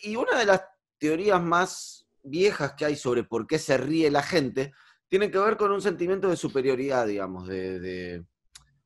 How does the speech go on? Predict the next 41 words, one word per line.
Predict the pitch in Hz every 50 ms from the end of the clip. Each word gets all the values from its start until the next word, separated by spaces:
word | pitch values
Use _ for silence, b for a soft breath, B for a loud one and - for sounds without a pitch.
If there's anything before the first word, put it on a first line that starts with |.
| _ - - - - - -
de | - 190
superioridad | 185 233 185 214 208 208 208 214 233 277 277
sobre | - 247 196 196 208 220
algo, | 226 226 220 220 214 208 208 214 214 214 208 175
o | - 175 180 175
de | 165 160
estar | 165 - 208 220
en | 214 196 196
un | 196 190
lugar | 180 180 180 180 160
seguro, | - 175 165 175 185 180 180 175 175 170 170 160 -
o | 151 151 143
de | 143 135
pertenecer | - 139 131 - - 147 143 143 135 - 190 170
a | 175 165
la | 156 143
mayoría. | 139 135 - - 123 127 147 165 170 165 160 160 151 147 143 139 139 b b b b b _
Em, | - 123 135 135 135 131 135 131 113 - _ _
a | - 151
mí | 202
me | 226
gusta | 233 240 240 247 240 214 196 - -
explicarlo | 175 180 175 - - 160 156 196 214 233 220 175
como | 175 165 165 160 156 165
un | 170 165
ejemplo | 160 - 190 185 190 156 190 175
de | 165 156 147 113
que, | 139 135 135 139 135 131 -
ponele, | 135 127 127 123 123
viene, | 127 143 156 156 160 156 156
no | 151 147
sé, | - - 135 113 - _ _ _ _ _ _ _ _ _ _
un | 156 175 160
jefe | - 226 240 240 240 247 240 226 208
y | 190 165
le | 156 147
cuenta | 160 185 190 180 170 175 165 -
chistes | - 196 202 190 _ - 185 180 175 175 165 151 -
a | 156 147 151 151 160 160 165
un | 175 170 170
empleado, | 165 156 - 190 214 226 254 254 269 277 -